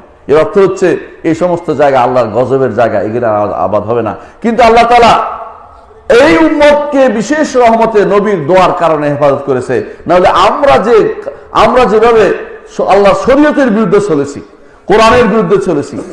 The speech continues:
আমরা আল্লাহর বিধানের বিরুদ্ধে চলেছি, আমাদের উপর বহু আগে আযাব এসে শেষ হয়ে যেত। আল্লাহ তাআলা কোরআনে কারীমে বলেছেন, "ওয়ালাউ,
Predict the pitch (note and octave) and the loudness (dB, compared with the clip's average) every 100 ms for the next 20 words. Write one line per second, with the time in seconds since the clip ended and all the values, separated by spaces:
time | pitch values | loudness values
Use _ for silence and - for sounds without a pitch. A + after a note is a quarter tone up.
0 | - - - - G3 B3+ A#3 A#3 A3 F#3+ | -20 -20 -10 0 2 4 4 4 2 2
1 | A3 C4 B3+ A3+ G3 G3+ G3+ F3 D#3+ D3 | 2 2 2 2 0 0 2 0 -2 -4
2 | B2+ - - D#3+ F#3 F#3+ E3 E3+ C#3 D#3+ | -8 -12 -4 -2 0 0 -2 -2 -2 0
3 | C3+ B2+ C#3+ A#2+ A#2+ A2+ C#3+ - A#2 B2 | 0 2 0 0 -2 -2 -6 -8 -8 -6
4 | A2 F2+ - - _ _ - - E3 E3+ | -6 -8 -14 -20 _ _ -20 -10 -4 -2
5 | F3 D#3 E3+ D3+ C#3 C#3 C#3 C#3 B2+ B2 | 0 -2 0 -2 -2 -4 -4 -4 -4 -4
6 | B2+ - - - _ - C3+ D#3+ C#3+ C3 | -6 -6 -14 -20 _ -4 0 2 2 -2